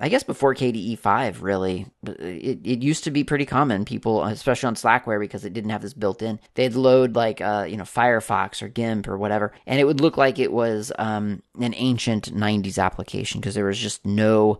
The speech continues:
discernible sort of widget style. It was just sort of block, block level sort of widgets, so everything was square and dark gray. And, uh, there was a s-, there was a, a package that you would have to install to do that, to, to provide a cute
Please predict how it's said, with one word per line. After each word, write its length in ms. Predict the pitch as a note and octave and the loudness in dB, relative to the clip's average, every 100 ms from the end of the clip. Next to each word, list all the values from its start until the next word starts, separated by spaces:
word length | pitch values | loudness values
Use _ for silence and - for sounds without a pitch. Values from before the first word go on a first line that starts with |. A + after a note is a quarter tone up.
| _ | _
discernible 720 | - A#2+ - D3+ C#3+ A#2+ A#2 | -6 -4 2 4 4 4 0
sort 180 | G#2 A#2 | -2 -4
of 120 | G#2 | -6
widget 580 | G#2+ G2+ A2 A#2+ A2+ - | -8 -6 0 0 0 -2
style. 580 | - - G2 F#2 E2+ F2 | -6 2 2 2 -2 -4
It 80 | G2 | -6
was 140 | F#2 | -8
just 180 | F#2+ G2 | -8 -8
sort 160 | - G2 | -6 -8
of 300 | F2 A2 - | -8 -10 -4
block, 500 | G#2 G2+ F#2+ - - - | -2 0 -4 -8 -20 -20
block 440 | A2 G#2+ G2+ G2 | -10 -2 -2 -2
level 440 | G2 F#2 F#2+ F2+ F2+ A2 | -8 -8 -8 -10 -12 -16
sort 160 | G2 | -16
of 60 | F#2 | -10
widgets, 380 | F#2 G2 F#2 - | -8 -6 -8 -12
so 180 | - G#2 | -12 -10
everything 340 | F#2 F#2 G2+ | -8 -8 -8
was 260 | F#2 B2 - | -10 -12 -18
square 560 | - - - G2+ F#2 F2+ | -18 -10 -2 0 0 -2
and 140 | F2+ | -4
dark 240 | F#2 B1+ - | -6 -6 -6
gray. 160 | F#2+ F#2 A2+ - | -6 -6 -8 -10
And, 480 | A#2 B2 A2+ G#2+ - _ - | -4 0 2 0 -2 _ -2
uh, 320 | A2+ G#2+ G#2 | 2 2 2
there 180 | A2+ B2+ | 2 4
was 160 | A#2+ G#2+ | 4 2
a 140 | G2 | 2
s-, 320 | F2+ - - - | 0 -6 -14 -10
there 200 | G2+ A2 | -4 -2
was 120 | G#2+ | 0
a, 220 | G#2 F#2+ - - | 0 -2 -6 -16
a 60 | - | -6
package 400 | - E3 C#3 G#2 | 2 2 2 -6
that 120 | G2+ | -8
you 100 | G#2 | -6
would 60 | |
have 100 | A2 | -6
to 100 | - | -6
install 520 | G2+ G2 - F#2 F#2+ G#2+ _ _ | -8 -6 0 0 0 -8 _ _
to 120 | - A#2+ | -10 -6
do 180 | A2+ | -4
that, 320 | A2 G#2 - _ | 0 0 0 _
to, 120 | - | -10
to 160 | A2 B2 | -6 -4
provide 380 | B2 A2+ G#2+ G2 | -2 2 4 4
a 60 | |
cute 440 | F#2+ - - B2 | 0 -2 2 2